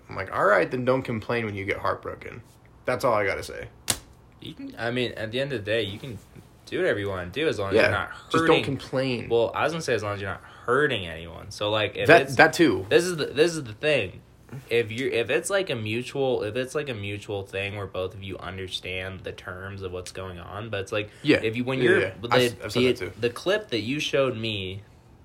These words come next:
Speaker 2: was her stating that you need to treat the guy like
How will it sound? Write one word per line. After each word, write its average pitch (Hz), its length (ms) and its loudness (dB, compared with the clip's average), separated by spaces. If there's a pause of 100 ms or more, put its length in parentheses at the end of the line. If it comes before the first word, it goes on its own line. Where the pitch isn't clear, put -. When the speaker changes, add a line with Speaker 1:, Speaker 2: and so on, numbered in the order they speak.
Speaker 2:
was 107 480 2
her 123 300 0
stating 101 640 -4
that 82 280 -6 (460)
you 113 180 -4
need 131 280 -4
to 101 500 -4 (580)
treat - 520 -4
the 131 100 -2
guy 101 680 0 (320)
like 95 640 -2